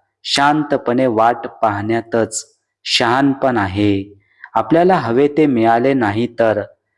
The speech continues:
आपण लगेच नाराज होतो, निराश होतो, चिडचिड करतो. पण स्वामी आपल्याला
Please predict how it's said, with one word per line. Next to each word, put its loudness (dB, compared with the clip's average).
आपण 0
लगेच 0
नाराज 2
होतो, -4
निराश 0
होतो, -6
चिडचिड 0
करतो. -2
पण 2
स्वामी 0
आपल्याला 0